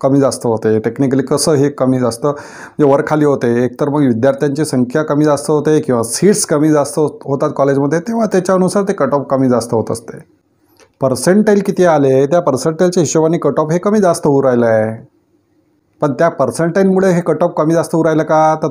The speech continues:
तसं बिलकुलच नाही. आता मला पालकांना पण हेच सांगायचं आहे, पॅरेंट्सला पण हेच सांगायचं आहे की तुम्ही असं कुठे ऐकलं असेल की इथे कट ऑफ वाढणार आहे या कॉलेजमध्ये आणि इथे कट ऑफ लिस्ट कमी होणार आहे, तर असं बिलकुलच नाही, ती चुकीची माहिती आहे.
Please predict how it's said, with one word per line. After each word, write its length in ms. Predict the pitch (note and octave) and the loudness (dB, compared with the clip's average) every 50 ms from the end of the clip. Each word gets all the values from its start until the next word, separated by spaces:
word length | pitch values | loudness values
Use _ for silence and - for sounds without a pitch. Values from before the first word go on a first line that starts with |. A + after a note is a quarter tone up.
| - | -2
तसं 280 | D3 C#3 - - E3 D3+ | -4 -2 -2 -2 -2 0
बिलकुलच 600 | C#3 C3+ C3+ B2+ C3 - D#3+ D#3+ E3 D#3+ D#3+ - - | 2 0 0 0 0 0 2 2 2 0 -2 -2 -4
नाही. 260 | C3 A2 G2+ G2+ - - - _ _ _ _ _ _ _ _ _ _ _ _ _ _ _ _ _ - | -4 -4 -4 -8 -12 -16 -20 _ _ _ _ _ _ _ _ _ _ _ _ _ _ _ _ _ -4
आता 160 | E3+ E3+ E3 | -2 0 2
मला 180 | D#3+ D#3+ E3+ | 2 2 2
पालकांना 420 | E3+ E3+ D#3 C#3+ C#3 - F3 F#3 F3+ | 2 2 2 0 2 0 0 0 0
पण 160 | F3+ F#3 F3+ | 0 0 0
हेच 180 | F3+ F3+ F3+ - | 0 0 0 -2
सांगायचं 360 | F3 D#3+ D#3 D3+ C#3 - D3 | -2 0 0 0 0 0 0
आहे, 100 | D3+ D3 | 0 0
पॅरेंट्सला 400 | D3 C#3 D3 E3 D#3 D#3 - - | 0 0 0 -2 -2 -2 -2 0
पण 140 | E3 F3 E3+ | 0 0 0
हेच 200 | E3+ E3 E3 - | 0 -2 -2 -2
सांगायचं 380 | D#3 C3 B2 A#2+ A#2+ A#2+ E3 | -2 0 0 0 0 0 -2
आहे 80 | D#3+ D3 | -2 -2
की 380 | - F3 E3+ F3 F3 F3+ F3+ F3+ F3+ | 0 0 2 2 2 2 2 0 2
तुम्ही 280 | E3 D#3 E3 E3 F3 F3 | 2 2 4 4 4 4
असं 200 | E3 - F3+ E3 | 2 2 0 -2
कुठे 200 | - D#3 E3 F3 | -2 0 2 2
ऐकलं 340 | E3 D#3 D#3 D#3 E3 E3 | 2 2 2 0 0 -2
असेल 220 | D#3+ D#3 E3 D#3+ D3+ D3+ | 0 0 -2 -4 -2 -2
की 160 | E3 E3 D#3+ | 0 0 0
इथे 180 | D#3 D#3 E3 | 0 0 -2
कट 220 | D#3+ - D3 B2+ D#3 | -2 -2 -2 0 -2
ऑफ 100 | D#3 C#3+ | 0 2
वाढणार 340 | C#3 C3+ C#3 D3 D3 D#3+ D#3+ | 2 2 2 2 2 0 2
आहे 400 | D#3+ D3 B2+ A2 A2 - - B2+ | 2 2 0 0 -2 -4 -2 0
या 80 | C#3 C#3 | 0 0
कॉलेजमध्ये 500 | - D3 D3 D3+ C#3+ C#3+ D3+ D3 C#3+ B2+ | 2 0 2 2 2 2 2 2 2 2
आणि 160 | A#2+ C3 C#3 | 2 2 2
इथे 140 | C3+ D3+ D3+ | 0 0 -2
कट 220 | - C#3+ - - | -2 -2 -2 -2
ऑफ 80 | D3+ D3 | -2 0
लिस्ट 260 | D3 D3+ D3+ D3+ - - | 0 0 0 0 -2 -2
कमी 200 | - D#3+ D#3+ E3+ | 0 2 2 4
होणार 260 | E3 D#3 D#3 C#3+ A#2+ | 4 4 2 2 2
आहे, 140 | A2 G#2+ - | 0 -2 -4
तर 160 | - - B2+ | -4 -2 -2
असं 260 | C3 B2+ - D#3 C#3 | -2 -2 -2 -2 -2
बिलकुलच 440 | C3 B2+ B2+ B2+ B2+ D3 D3 D3+ D3 | 0 -2 -2 0 0 0 0 0 -2
नाही, 120 | E3 E3 D#3+ | -2 -2 -2
ती 80 | F3+ | -2
चुकीची 460 | F3+ - D3+ A#2+ - - C#3+ - D3+ | -2 -2 -4 -4 -2 -4 -2 0 0
माहिती 280 | C3+ B2 A#2 G#2+ - - | 0 0 0 -2 -4 -6
आहे. 160 | - - - | -10 -12 -16